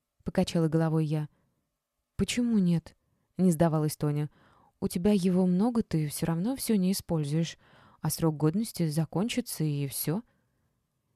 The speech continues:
«Да мне как-то фиолетово», хмыкнула я. «Тоня, это эксклюзивное импортное мыло ручной работы. И цена на него соответствующая. Это не мыльно-рыльный товар широкого потребления. За комфорт нужно платить,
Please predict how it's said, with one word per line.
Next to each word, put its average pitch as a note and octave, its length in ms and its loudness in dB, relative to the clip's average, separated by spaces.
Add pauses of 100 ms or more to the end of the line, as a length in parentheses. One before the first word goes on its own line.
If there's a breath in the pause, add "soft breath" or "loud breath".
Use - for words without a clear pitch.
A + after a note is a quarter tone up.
(220)
«Да F#3 200 2
мне F#3 200 2
как-то F#3+ 320 0
фиолетово», G3 720 0 (260 soft breath)
хмыкнула D#3 420 -2
я. C#3+ 280 -4 (380)
«Тоня, G3 300 6
это G#3 200 4
эксклюзивное G#3+ 760 2
импортное F#3 600 0
мыло F#3+ 300 2
ручной F3 460 0
работы. E3+ 540 -4 (420 soft breath)
И G3+ 100 6
цена G#3+ 380 4
на B3+ 100 4
него E3 220 2
соответствующая. E3 1080 -2 (360)
Это G3 180 2
не A3+ 100 6
мыльно-рыльный A3 640 4
товар E3+ 460 2
широкого E3+ 420 0
потребления. C#3+ 680 -4 (580)
За F#3+ 160 4
комфорт A3+ 420 0
нужно G#3 280 0
платить, A3 460 -4